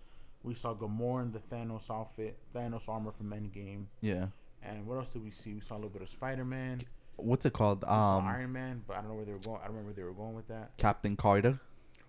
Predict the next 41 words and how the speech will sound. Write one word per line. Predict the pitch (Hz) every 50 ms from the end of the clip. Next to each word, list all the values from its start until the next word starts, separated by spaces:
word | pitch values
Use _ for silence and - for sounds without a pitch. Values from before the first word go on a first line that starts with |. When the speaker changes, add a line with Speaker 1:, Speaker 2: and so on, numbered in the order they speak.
| - - -
Speaker 1:
Oh, | 110
Captain | - - - 110 - - 107 92 -
Carter, | - - 104 107 117 127
correct. | - - - 101 104
Speaker 2:
That's | 135 147 - -
what | 165 117
I'm | 98 92 90
excited | 92 - - 92 95 95 92 -
for | - - 90
to | 92 - - 92
see, | - 95 107
actually. | 104 101 92 - - 147
Speaker 1:
Really? | 170 180 175
So | - - 143 135 131 131 131 131
what, | 147 170 165 160 160 - - -
what | 160 160
episode, | 165 160 - 170 151 -
what, | 156 151 151 160 160 151 160
which | 160 - 170
one | 165
of | 160
those | 160 139
do | 147
you | 135
think, | 143 151
you | 139 131
think | - 143 123
they'll | - 120
give | 117 123 113
us | 107 -
first? | - - 113 92 87 - - - - - - - - - - -
Speaker 2:
I | - 131
feel | 127 - 151 139
like | 135 123 113
they're | 117 113
gonna | 113 107
give | 98 110 104 98
us | 101 98 - -
first | - - - 113 117 120 117 107 - - - - -
Captain | - - 95 90 - - 92 92
Carter. | - 95 95 95 92 92 92